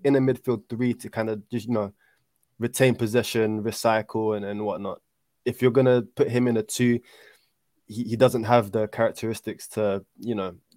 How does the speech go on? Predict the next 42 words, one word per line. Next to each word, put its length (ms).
take 200
responsibility 720
in, 160
in, 180
in, 380
in 140
that 180
sense. 460
And 180
I 120
feel 200
like 120
that's 160
why 100
Max 300
doesn't 240
play 160
him, 200
'cause 160
he's 120
been 140
playing 220
a 20
two-man 340
midfield 360
so 80
much 220
this 120
season. 380
And 120
I 60
think 160
even 180
he 180
knows 340
that 240
it 80
would 120
just 180
be 240
a 60
suicide 540